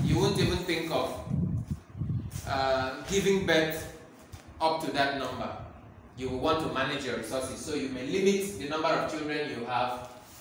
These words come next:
to two or three, so that you can, uh, effectively take care of them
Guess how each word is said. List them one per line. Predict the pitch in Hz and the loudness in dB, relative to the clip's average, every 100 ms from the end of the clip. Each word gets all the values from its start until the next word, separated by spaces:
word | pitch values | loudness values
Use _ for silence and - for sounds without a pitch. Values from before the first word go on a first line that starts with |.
| - - | -12 0
to | 135 131 131 131 | 2 4 2 -2
two | 175 175 | -4 -2
or | 160 156 - | 0 0 0
three, | 147 131 - - - | -2 -2 -4 -8 -10
so | 165 | -4
that | 143 123 | -2 0
you | 123 120 | -2 -4
can, | 123 120 120 - - - - - - - | -6 -6 -8 -12 -16 -20 -20 -20 -18 -6
uh, | - - - - - - | -4 -2 -6 -12 -16 -10
effectively | 143 180 180 185 175 180 | -4 0 2 2 2 2
take | 180 160 160 | 2 -2 0
care | 156 | 0
of | - 123 | 0 -2
them | 135 120 | -4 -6